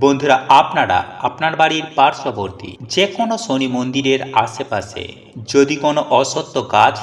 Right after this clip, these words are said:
থেকে থাকে, সেই অসত্য গাছের গোড়ায় অতি অবশ্যই কিছুটা পরিমাণ কালো তিল ও সামান্য পরিমাণে সরিষার তেল ঢেলে দিয়ে আসবেন। আর আপনাদের পক্ষে যদি সম্ভব হয়,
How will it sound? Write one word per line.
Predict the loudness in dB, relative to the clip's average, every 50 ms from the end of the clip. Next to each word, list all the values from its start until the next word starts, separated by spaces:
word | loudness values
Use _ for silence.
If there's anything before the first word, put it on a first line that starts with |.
| -10 -10
থেকে | -10 -10 -10 -12 -10
থাকে, | -10 -12 -12 -12 -14 -14 -10 -4 0
সেই | 2 4 4 4 2 0 2 2 2
অসত্য | 2 2 0 -4 -4 -4 -2 -4 -4 0 2
গাছের | 4 4 2 2 -2 -6 -6 -6 -6 -4
গোড়ায় | -2 -2 0 0 0 0 -2 -2 -6 -12 -18 -20 -14 _ 0 2
অতি | 2 2 2 0 -2 0 2 4 4 4
অবশ্যই | 4 2 -2 -2 -2 -2 -2 -2 -2 -2 -4
কিছুটা | -6 -6 -6 -6 -4 -2 -2 -2 0 0
পরিমাণ | -2 -2 -2 -4 -4 -6 -6 -6 -6 -2
কালো | 0 0 0 0 -2 -8 -6
তিল | -6 -6 -6 -6 -8 -12 -16 -16 -6 0 0
ও | 0 0 0 -2 0
সামান্য | 0 2 4 4 4 4 4 0 0 0 0
পরিমাণে | -2 0 0 -2 -2 -4 -4 -6 -4 -2
সরিষার | -2 -2 -2 -4 -6 -6 -6 -8 -8 -6
তেল | -2 -2 0 -2 -2 -6 -12 -16 -20 -20 -18 -14 -10
ঢেলে | -8 -4 -4 0 0 0 0 0
দিয়ে | -2 -2 0 0 0 0
আসবেন। | -2 -6 -8 -8 -8 -8 -8 -12 -18 -20 -6 _ 2 2
আর | 4 4 6 4 4
আপনাদের | 4 4 -2 -4 -4 -4 -4 -4 -2
পক্ষে | -4 -4 -2 -4 -6 -6 -4
যদি | -6 -8 -8 -10 -10 -6
সম্ভব | -6 -4 -2 0 -2 -2 -2 -2 -4
হয়, | -4 -4 -4 -8